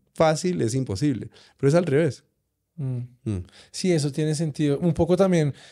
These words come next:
Speaker 2: mientras más me limito, más, más me libero, ¿no? Como solo, ah, si realmente tienes esa intuición, ese fuego interior que te está diciendo, crea algo, pues experimenta con eso, así seas pésimo al principio, hasta que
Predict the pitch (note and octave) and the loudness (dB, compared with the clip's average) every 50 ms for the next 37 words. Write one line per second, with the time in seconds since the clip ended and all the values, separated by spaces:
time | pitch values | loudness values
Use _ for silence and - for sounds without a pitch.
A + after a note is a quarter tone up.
0 | - _ _ _ - F3+ F#3 F#3 G3 F#3+ E3 D3+ E3+ E3 D3+ C3 D#3 E3+ F3 F#3+ | -20 _ _ _ 2 2 2 4 6 4 6 6 4 4 4 4 4 4 4 4
1 | F3+ E3 E3+ E3+ D#3+ - D#3 D#3 D#3 D#3 D#3 D#3+ C#3+ C#3 D3+ D#3 D3+ D3 - D#3 | 4 4 4 2 2 2 0 2 2 4 4 4 2 2 0 0 0 0 0 0
2 | E3 E3+ F#3 E3+ D3 E3 F#3 F#3 D#3 C#3 C3+ D3+ F#3 G3 - F3+ D#3 - - C#3 | 0 0 2 4 4 4 4 4 2 2 0 0 -2 -2 -2 -2 0 0 2 2
3 | C3+ C3+ B2+ - D#3 E3+ F3 E3 - - C#3+ C#3 C#3 C#3 C#3+ D3 C3+ - D3+ - | 2 2 2 2 2 4 4 4 2 0 0 0 0 0 0 -2 -2 -4 -4 -2
4 | - E3 E3 E3 D#3+ F3 D#3 E3+ F3+ F3+ F3 - F#3+ D#3 - - D3+ C#3+ C#3+ C3+ | 0 2 2 2 2 2 2 2 2 0 0 0 0 0 0 2 2 2 2 2
5 | C#3 D#3 - E3+ E3 D3+ D#3+ F3 E3 E3 F3 D3 D3 C#3 B2+ B2 D3 C#3 - F3 | 0 0 0 0 2 2 2 0 2 2 2 2 2 2 2 0 -4 -4 -2 -2
6 | D3+ - D3+ C3+ B2+ B2+ - D#3 D3+ D3 D3+ D#3 C#3+ - - - - _ _ - | 0 0 0 0 0 0 0 0 0 2 2 0 0 -2 -6 -20 -20 _ _ 2
7 | F3 F3 E3+ E3 E3 E3 E3+ F3 F3 F3 F3 E3+ D#3+ F3+ F#3 F3 - - - - | 4 6 8 8 8 8 8 6 6 6 4 4 2 2 0 0 -4 -10 -20 -20
8 | - _ _ - E3 D#3+ D#3+ - - E3+ D#3+ D#3+ D#3 D#3 C#3+ - D#3+ - - F#3 | -20 _ _ 2 2 4 4 4 4 4 4 6 4 4 4 2 2 2 4 4
9 | F3+ E3+ D#3 - D3+ C3+ E3+ D#3 F3 E3 E3 - - - F3+ E3+ - F#3 F3 F3 | 4 4 4 4 4 4 4 6 6 6 6 4 4 2 2 2 2 2 2 2
10 | F#3 F3+ - F3 D#3 C#3 - - D3+ D3 C#3 - D3 D3 C#3+ - F3 D#3 - - | 2 2 0 0 0 0 0 -2 -2 -4 -2 -2 -2 0 0 0 -2 -2 0 0
11 | E3+ E3 C#3+ | 2 2 2